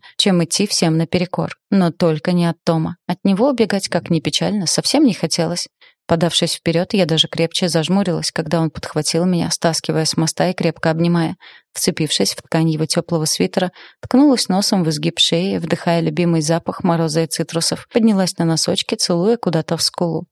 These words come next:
Он чуть отстранился, обхватил мое лицо ладонями и коснулся приоткрытых губ поцелуем. Так уверенно, будто целовал меня уже тысячу раз. А когда в легких не осталось воздуха и перед глазами плясали белые вспышки,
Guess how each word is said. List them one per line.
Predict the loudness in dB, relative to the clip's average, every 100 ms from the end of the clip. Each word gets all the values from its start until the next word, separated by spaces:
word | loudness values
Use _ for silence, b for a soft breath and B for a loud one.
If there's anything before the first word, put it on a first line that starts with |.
| _ _ 0
Он | 2
чуть | 2 0 0
отстранился, | -2 0 2 2 0 -4 -6 -8
обхватил | -2 0 0 4
мое | 4 4
лицо | 2 0 0
ладонями | 2 2 2 2
и | 0
коснулся | -4 -2 -2 0 -2
приоткрытых | 0 -2 -2 -4 -2 -2 -2
губ | -6 -6
поцелуем. | -6 -2 0 0 -2 -4 B B -4
Так | 0 2
уверенно, | 2 4 2 0
будто | -2 -4 -4
целовал | -2 -2 0 2
меня | 2 2 0
уже | -2
тысячу | -4 -4 -4 -2 0
раз. | -2 -4 b b b _
А | -6
когда | -4 -2 0
в | 2
легких | 0 0 -4 -2
не | 0
осталось | 0 0 -2 -2 -2
воздуха | -2 -2 -2 -2
и |
перед | -2 -4 0
глазами | 0 0 0 0
плясали | 0 -2 0 0
белые | 0 0 0 -2
вспышки, | -2 -2 -2 -2